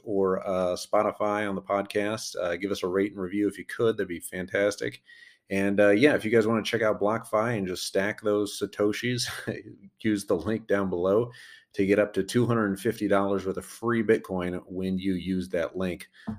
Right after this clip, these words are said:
uh, down below to sign up. But, uh, anyway, that is the pod, the show for today. Uh, check back tomorrow when we cover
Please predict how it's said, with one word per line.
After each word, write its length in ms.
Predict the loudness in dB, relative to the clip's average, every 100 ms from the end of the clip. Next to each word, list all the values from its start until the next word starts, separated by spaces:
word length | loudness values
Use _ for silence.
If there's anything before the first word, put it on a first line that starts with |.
| -6
uh, 260 | -2 -2 0
down 260 | -2 -2
below 260 | -2 -2 -2
to 60 |
sign 240 | -4 -6 -6
up. 200 | -6 -8
But, 240 | -10 -6
uh, 200 | -4 -4 -2
anyway, 440 | 0 2 0 -2 _ _ _ _
that 280 | 0 2 2
is 320 | 2 2 2
the 100 | -4
pod, 580 | -4 -2 0 0 -2 -4 -10
the 160 | -10
show 400 | -6 -2 2 2
for 180 | 0 0
today. 520 | 0 2 2 2 0 -4
Uh, 280 | -6 -6 -6
check 300 | -2 -2 0
back 200 | -2 -2
tomorrow 400 | -6 -2 -2 -2
when 100 | -4
we 100 | -6
cover 420 | -2 0 0 -2